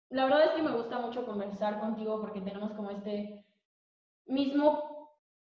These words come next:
pensamiento de ganas, ¿no? Que es lo que venimos mencionando.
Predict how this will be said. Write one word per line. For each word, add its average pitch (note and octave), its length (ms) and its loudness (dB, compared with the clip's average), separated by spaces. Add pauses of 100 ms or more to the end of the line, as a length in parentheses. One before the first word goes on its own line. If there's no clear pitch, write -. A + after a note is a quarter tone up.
(100)
pensamiento B3 680 4
de G3 140 4
ganas, G#3 460 0
¿no? G#3 320 -4
Que A3 180 4
es G#3+ 120 0
lo A3+ 160 0
que A#3 100 -2
venimos G3+ 400 0
mencionando. F#3+ 680 -2